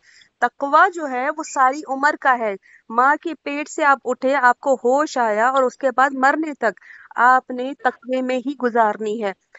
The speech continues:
अब ये तो अल्लाह का हुक्म हो गया। तकवा जो आप बार-बार कह रहे हैं कि मैं ये नहीं करता रमजान के महीने में, वो तो मेरे भाई सारा साल नहीं करना, बल्कि वो ता उम्र नहीं करना। उसको तो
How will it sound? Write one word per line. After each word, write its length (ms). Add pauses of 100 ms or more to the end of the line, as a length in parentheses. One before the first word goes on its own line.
(160)
अब 140
ये 140
तो 120
अल्लाह 260
का 160
हुक्म 340
हो 140
गया। 240 (280)
तकवा 400
जो 120
आप 160
बार-बार 440
कह 80
रहे 100
हैं 120
कि 80
मैं 380 (320)
ये 160
नहीं 300
करता 320
रमजान 480
के 140
महीने 380
में, 160 (320)
वो 120
तो 120
मेरे 240
भाई 240
सारा 280
साल 280
नहीं 260
करना, 360 (340)
बल्कि 200
वो 120
ता 360
उम्र 380
नहीं 300
करना। 400
उसको 280
तो 160